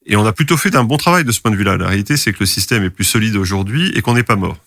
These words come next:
Plutôt une bonne partie de la feuille de route. Mais on n'a pas repensé ce système.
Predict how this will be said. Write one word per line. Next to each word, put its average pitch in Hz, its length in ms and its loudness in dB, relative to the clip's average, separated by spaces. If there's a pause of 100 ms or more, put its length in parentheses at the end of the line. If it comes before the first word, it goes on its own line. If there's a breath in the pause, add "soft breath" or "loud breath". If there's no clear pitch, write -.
(100)
Plutôt 98 240 0
une 135 80 2
bonne 117 160 2
partie 117 260 -2
de 127 40 2
la 110 80 2
feuille 113 160 0
de 98 80 -2
route. 87 220 -4 (520 loud breath)
Mais 92 60 2
on 104 40 4
n'a 113 120 4
pas 147 160 2
repensé 120 600 2
ce 110 140 0
système. - 460 -4